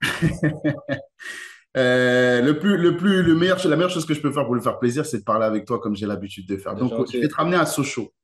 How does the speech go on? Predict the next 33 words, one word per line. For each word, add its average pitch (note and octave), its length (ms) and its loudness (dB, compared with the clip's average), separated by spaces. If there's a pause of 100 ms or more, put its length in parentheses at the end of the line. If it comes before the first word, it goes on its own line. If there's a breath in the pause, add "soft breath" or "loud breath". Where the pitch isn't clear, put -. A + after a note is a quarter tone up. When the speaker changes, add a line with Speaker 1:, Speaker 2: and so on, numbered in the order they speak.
Speaker 1:
deux A2+ 160 0
mille A#2+ 160 2
quatre, C3 240 -4
deux A#2 80 0
mille A2+ 160 0
six, - 300 -18
même C#3+ 160 2
avant C3+ 200 2
ça. - 260 -8 (500 loud breath)
Avant A#2 260 -2
ça, G2+ 160 -8
parce G#2 160 -6
que - 100 -4
pour A#2 160 -2
bien D3+ 140 4
comprendre C3 300 0
les B2+ 60 2
bases, D3 160 2
je - 40 -8
trouve B2+ 140 -8
qu'il A#2 100 -12
faut - 160 -10
connaître A2 320 -2
une G2+ 140 -2
personne C3+ 560 -2
et, G#2 560 2
et G#2 260 2
t'as A2 100 -2
une A2 120 0
vie B2+ 100 0
avant A2 160 0
le G#2 60 2
foot. - 180 -16